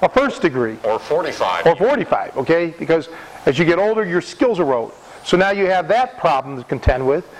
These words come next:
Speaker 1: You have the problem of maybe you're using techniques that just aren't applicable for this situation. So there's a lot to think about. For example, let's say you're a master of a triangle choke, okay?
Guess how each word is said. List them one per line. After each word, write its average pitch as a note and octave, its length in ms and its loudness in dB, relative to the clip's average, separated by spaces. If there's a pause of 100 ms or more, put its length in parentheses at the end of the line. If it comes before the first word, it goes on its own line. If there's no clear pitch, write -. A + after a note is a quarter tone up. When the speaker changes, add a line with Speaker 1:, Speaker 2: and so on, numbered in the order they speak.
(200)
Speaker 1:
You E3 100 6
have E3+ 160 2
the D3+ 60 -2
problem F3 420 2
of D#3+ 100 0
maybe F#3 240 0
you're F#3 100 0
using F3 300 -2
techniques F3 500 -2
that D3+ 180 2 (680)
just G3+ 200 6
aren't F#3+ 220 2 (120)
applicable G#3 540 0
for D#3+ 180 0
this D#3+ 200 0
situation. D#3 760 -2 (760)
So D#4+ 140 4
there's C#4+ 160 0
a B3+ 40 4
lot A3 240 0
to G3+ 100 -2
think B3 220 0
about. B2+ 500 -4
For G#3 140 6
example, F3 540 -2 (320)
let's F3+ 200 2
say G#3 220 4
you're F3+ 360 2 (120)
a E3 60 2
master F#3 500 0
of F#3 80 -2
a F3+ 60 -4
triangle F#3+ 500 -2
choke, B2 400 -4 (220)
okay? F3 320 2